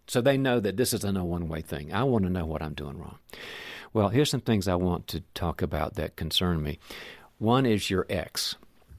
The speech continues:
And first off, I want to know the why.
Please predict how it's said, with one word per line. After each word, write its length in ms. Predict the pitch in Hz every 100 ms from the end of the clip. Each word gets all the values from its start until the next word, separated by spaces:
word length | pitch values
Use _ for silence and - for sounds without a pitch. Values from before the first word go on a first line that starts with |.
| - - - - -
And 360 | - 98 92 90 - - - - - - - - - - - - -
first 320 | 165 160 127
off, 240 | 95 - - - -
I 80 | 110
want 220 | 160 151
to 60 | 110
know 240 | 95 101
the 100 | 104
why. 380 | 104 127 226